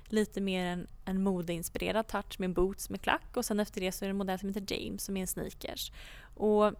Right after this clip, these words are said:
sen när de är ute så kommer vi släppa liksom lite mer i kollektionssläpp.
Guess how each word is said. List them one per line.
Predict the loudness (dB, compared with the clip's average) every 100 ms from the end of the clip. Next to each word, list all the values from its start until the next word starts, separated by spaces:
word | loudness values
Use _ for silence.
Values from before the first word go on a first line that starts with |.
| -8 -18 -8
sen | 2 4 6
när | 4
de | 4 4 4
är |
ute | 0 -2
så | -6
kommer | -2 -2
vi | 0
släppa | -2 -2 -4
liksom | -4 0
lite | 2 2 0
mer | 0 0
i |
kollektionssläpp. | -4 -10 -4 -2 -2 -2 -4 -4 -2